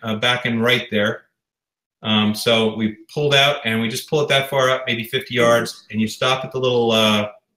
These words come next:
line across the, uh, edge of the taxiway. And at this point, we are ready to go. I got one chalk in. I've got everything ready to go.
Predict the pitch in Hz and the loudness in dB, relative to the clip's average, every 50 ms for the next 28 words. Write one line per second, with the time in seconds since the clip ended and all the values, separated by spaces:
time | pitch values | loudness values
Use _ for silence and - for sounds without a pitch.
0 | _ - 113 117 117 120 127 131 127 - 127 123 117 117 - - 123 120 117 113 | _ -14 -6 -2 -2 0 0 -2 -2 -2 0 0 0 -2 -4 -8 -6 -2 0 2
1 | 110 110 107 107 110 110 - - 117 110 120 117 120 - 123 117 117 117 - 110 | 2 2 2 2 0 -2 -4 -6 -6 -6 -6 -8 -4 -2 0 0 0 0 -4 -4
2 | 104 101 98 101 104 - - _ _ _ _ _ _ _ _ _ - 110 113 113 | -2 0 0 0 0 -2 -6 _ _ _ _ _ _ _ _ _ -4 0 0 0
3 | 117 113 147 151 147 - 156 139 131 120 110 120 135 139 127 120 117 127 139 143 | 2 2 0 -2 0 0 0 0 0 0 0 0 2 2 4 4 4 4 4 4
4 | 143 135 127 131 123 107 95 90 98 104 101 98 104 120 139 143 - - 147 135 | 4 2 4 4 4 4 4 4 2 0 2 2 0 0 0 0 0 2 2 2
5 | 135 - - 139 139 139 135 135 - _ - - 107 104 - - 110 107 107 107 | 2 0 0 0 0 0 -2 -6 -8 _ -8 -6 -6 -4 0 0 0 0 0 -2
6 | - - - _ - 123 123 143 139 - 143 131 131 131 131 127 117 117 123 127 | -4 -10 -14 _ -6 -6 -4 -4 -6 -6 -4 0 2 2 2 2 2 4 4 4
7 | 131 131 127 - - - | 4 4 4 2 -2 -8